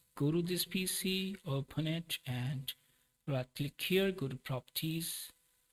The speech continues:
or go to device manager, and, uh, go to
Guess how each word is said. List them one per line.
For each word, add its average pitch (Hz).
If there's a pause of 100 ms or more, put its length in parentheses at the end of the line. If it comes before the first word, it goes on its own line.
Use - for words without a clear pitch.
(140)
or 139
go 131
to 127 (180)
device 127
manager, 135 (1120)
and, 131
uh, 135 (520)
go 165
to 147